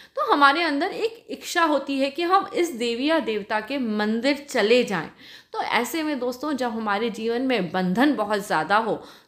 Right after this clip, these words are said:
तो हमें वहीं जाना चाहिए जो हमारे दिल के बहुत करीब हैं, क्योंकि वही हमें बंधन से निकालते हैं और बंधन से मुक्त भी कराते हैं।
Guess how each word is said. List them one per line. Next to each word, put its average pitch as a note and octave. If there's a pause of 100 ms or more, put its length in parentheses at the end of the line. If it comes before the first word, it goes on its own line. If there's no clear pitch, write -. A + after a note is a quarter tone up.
(100)
तो D#4
हमें C4+
वहीं A#3
जाना G3
चाहिए G3
जो C4+
हमारे G#3+
दिल A3+ (120)
के C#4 (340)
बहुत C4+
करीब A3+
हैं, F#3+ (240)
क्योंकि E4+
वही C4+
हमें C4+
बंधन G#3
से C4
निकालते G#3+
हैं A3+
और D4+
बंधन G3
से D4+
मुक्त A3+
भी A3
कराते E3
हैं। G3+